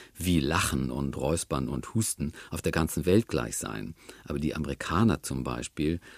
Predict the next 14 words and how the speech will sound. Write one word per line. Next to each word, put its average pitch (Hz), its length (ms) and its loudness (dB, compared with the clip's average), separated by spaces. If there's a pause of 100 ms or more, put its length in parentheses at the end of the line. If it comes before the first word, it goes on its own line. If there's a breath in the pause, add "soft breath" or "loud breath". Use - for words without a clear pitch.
(240 loud breath)
haben, 95 500 -2
äh, 95 300 -4 (120)
dieses 104 360 2
Signal 92 500 2
der 87 140 2
Lippenrundung 90 760 2 (120)
nicht. 113 380 2 (300 loud breath)
Und 73 100 -2
ich 80 60 -6
finde 90 180 0
es 80 40 -4
immer 78 140 0
sehr 76 240 0
amüsant, 67 580 -2